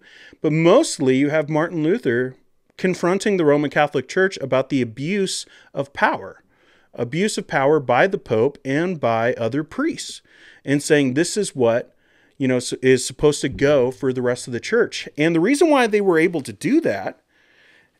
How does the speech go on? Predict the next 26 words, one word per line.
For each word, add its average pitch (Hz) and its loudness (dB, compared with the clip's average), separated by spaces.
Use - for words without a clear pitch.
is 175 0
because 220 0
nobody 254 6
had 220 0
the 196 -12
Bible, 247 -4
y'all. 107 -6
Nobody 339 8
had 208 0
the 285 0
Bible. 339 2
They 240 6
didn't 359 6
know 190 2
Latin. 135 0
The 165 2
Word 277 4
of 156 -2
God 190 2
was 165 2
held 180 -2
captive 117 -2
by 180 2
a 190 2
select 196 0
few. - 0